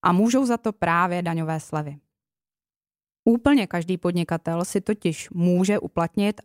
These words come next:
a určitě i uplatňuje takzvanou slevu na poplatníka.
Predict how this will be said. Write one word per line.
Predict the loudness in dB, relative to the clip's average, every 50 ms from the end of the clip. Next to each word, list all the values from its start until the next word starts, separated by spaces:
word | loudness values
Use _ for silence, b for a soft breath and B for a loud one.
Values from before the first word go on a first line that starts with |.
| -4
a | -4 -2 -2 -4
určitě | -6 -6 -4 -4 -2 -2 -2
i | -2 -2 -2
uplatňuje | -4 -2 -2 -2 -2 0 0 0 0 0 0 b b b b b
takzvanou | b 0 2 4 4 4 4 2 0
slevu | -2 -2 -4 -4 -2 -2
na | -4 -4
poplatníka. | -4 -4 -4 -4 -4 -6 -4 -4 -6 -6 -6 -10 -14 -16